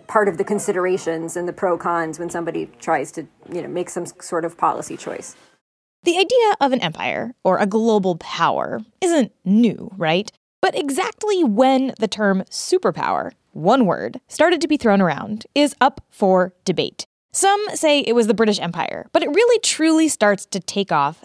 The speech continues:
Speaker 2: as a word after World War Two.
Speaker 1: And then it gets really popular in the Cold War when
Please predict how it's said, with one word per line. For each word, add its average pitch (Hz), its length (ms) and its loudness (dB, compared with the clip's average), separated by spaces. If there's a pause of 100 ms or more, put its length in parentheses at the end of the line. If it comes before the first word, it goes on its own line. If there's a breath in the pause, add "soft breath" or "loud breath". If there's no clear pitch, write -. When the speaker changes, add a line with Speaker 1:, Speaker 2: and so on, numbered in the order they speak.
(100)
Speaker 2:
as 170 160 2
a 180 60 2
word 180 500 4 (100)
after 269 380 0
World 185 340 2
War 160 240 0
Two. - 380 -8 (280)
Speaker 1:
And 214 140 0
then 214 120 2
it 208 80 0
gets 214 180 0
really 233 480 2
popular 180 560 0
in 175 100 -4
the 190 60 -6
Cold 185 280 -4
War 180 200 0
when 170 180 -6